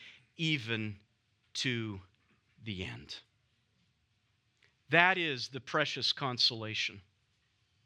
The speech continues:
That is the precious consolation that comes to all those who are struggling in this battle of sin. Indeed, as the canons of Dort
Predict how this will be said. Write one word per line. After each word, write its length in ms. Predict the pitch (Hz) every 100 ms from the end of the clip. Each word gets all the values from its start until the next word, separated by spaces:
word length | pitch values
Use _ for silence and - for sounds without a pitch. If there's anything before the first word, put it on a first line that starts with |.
| _ _ _ _ _ _ _ _ _ _ _ _ -
That 160 | 180 226
is 140 | 180
the 100 | 196
precious 460 | - 214 208 196 -
consolation 760 | 202 190 185 160 170 - 156
that 160 | 147 139
comes 380 | 165 147 135 -
to 80 | 147
all 240 | 147 151
those 300 | 143 143 123
who 80 | 131
are 60 |
struggling 760 | 120 - - 165 151 135 123 113 - - - -
in 160 | 143
this 200 | 131 131
battle 540 | 120 135 131 135 127 101 _ _ _ _ _ _ _ -
of 140 | 110
sin. 480 | - 117 101 107 101 _ _ _ _ _ _ _ _ _ _ _ _ _ -
Indeed, 300 | 151 175 185
as 140 | 170
the 60 | 151
canons 420 | - 190 185 160
of 120 | 156
Dort 280 | 151 170 160